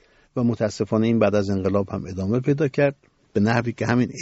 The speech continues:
امروز بعضیا فکر می‌کنن برای اینکه جوونها شاغل بشن باید کارمندان فعلی زودتر بازنشسته بشن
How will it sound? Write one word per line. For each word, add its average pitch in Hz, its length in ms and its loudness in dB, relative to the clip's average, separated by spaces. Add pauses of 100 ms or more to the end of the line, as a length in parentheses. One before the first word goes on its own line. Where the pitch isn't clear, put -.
امروز 135 460 0
بعضیا 131 420 0
فکر 135 280 -2
می‌کنن 127 340 0
برای 110 140 0
اینکه 117 180 0
جوونها 117 760 0 (640)
شاغل 117 420 0
بشن 143 400 -2
باید 135 280 2 (560)
کارمندان 123 540 0
فعلی 123 320 0
زودتر 120 380 -2
بازنشسته 113 640 0
بشن 156 400 0